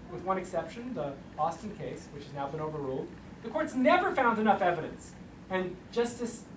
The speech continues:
uh, Kennedy unbelievably says in Citizens United that independent expenditures cannot corrupt or create the appearance of corruption.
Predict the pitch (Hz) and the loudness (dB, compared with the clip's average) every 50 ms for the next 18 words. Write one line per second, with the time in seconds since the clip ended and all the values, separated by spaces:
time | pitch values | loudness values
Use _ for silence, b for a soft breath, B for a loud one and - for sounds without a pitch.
0 | - - 180 180 185 180 170 170 - - - 214 233 240 226 220 214 - - - | -8 0 2 4 4 4 2 0 -4 -6 -4 -2 -2 0 0 0 0 -2 -4 -6
1 | - - - - 196 240 269 269 240 214 202 185 190 214 254 285 269 233 165 151 | -10 -14 0 4 4 6 6 4 4 4 2 2 2 2 2 2 0 0 -2 -2
2 | 143 139 127 - 202 202 202 - - 160 - - 214 208 202 - 202 175 - 175 | -2 -4 -4 -2 -2 -2 -2 -2 -2 -6 -6 -6 -6 -6 -6 -6 -6 -6 -6 -4
3 | 160 151 160 190 214 214 - - - - - - - - - - - 269 285 277 | 0 2 2 4 4 2 0 -2 -6 -8 -14 -14 -12 -10 -10 -6 -2 0 0 2
4 | 277 - - 233 240 240 240 233 - - - - - - - - - - 180 175 | 0 0 0 0 0 2 0 0 -2 -6 -10 -12 -14 -14 -14 -14 -12 -12 -12 -12
5 | - - - 220 233 247 240 - 214 - - - - - - - - - 240 269 | -6 0 2 2 2 2 0 0 -2 -4 -4 -6 -12 -12 -12 -6 0 4 4 6
6 | 277 269 247 - - - - 208 190 185 185 - - - - - - - - - | 8 8 8 8 6 4 2 6 6 6 6 4 0 -8 -14 -16 -14 -14 -14 -12
7 | - 156 156 156 - 170 165 160 160 156 151 - 151 151 143 135 139 - - - | -8 -6 -6 -4 -2 -2 -2 -2 -2 -4 -6 -6 -6 -6 -6 -6 -8 -10 -10 -8
8 | 135 123 - - - | -8 -8 -8 -8 -12